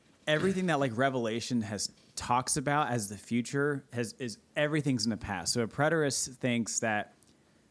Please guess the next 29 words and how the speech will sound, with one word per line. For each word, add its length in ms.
there's 220
no, 260
like, 200
future. 600
There's 180
no, 120
like, 400
oh, 580
like, 380
um, 560
you 100
know, 100
we're 140
waiting 180
on, 100
like, 220
Jesus 280
to 60
come 220
back 240
and 100
take 220
us 120
up. 280
Like, 300
that 200
already 260
happened. 380
Jesus 480